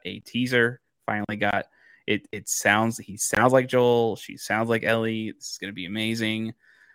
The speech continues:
It's, it's, it's H B O's, and I think it's gonna be H B O's next hit show. Um, and if that happens, that's just awesome because it's well-deserved.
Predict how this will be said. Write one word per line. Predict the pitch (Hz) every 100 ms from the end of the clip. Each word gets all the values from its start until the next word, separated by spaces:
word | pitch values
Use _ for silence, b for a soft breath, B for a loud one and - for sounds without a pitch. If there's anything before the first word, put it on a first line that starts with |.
| _ -
It's, | 92 - - -
it's, | 110 - - -
it's | 110 - -
H | 113 -
B | 123
O's, | 117 113 110 104
and | 107 - -
I | 113
think | 127 123
it's | 113
gonna | 117
be | 110 107
H | 104 -
B | 107
O's | 110
next | 107 -
hit | - -
show. | - 127 123 123 120 120 _ _ _ _ _
Um, | 117 107 104 101 104 104 - _ -
and | 107
if | 107
that | 107 104
happens, | 107 107 104 -
that's | 104 104 -
just | 95 - 85
awesome | 110 - 117 120 - -
because | - 107 101
it's | 98 - - - _ -
well-deserved. | 104 104 104 104 104 104 110 113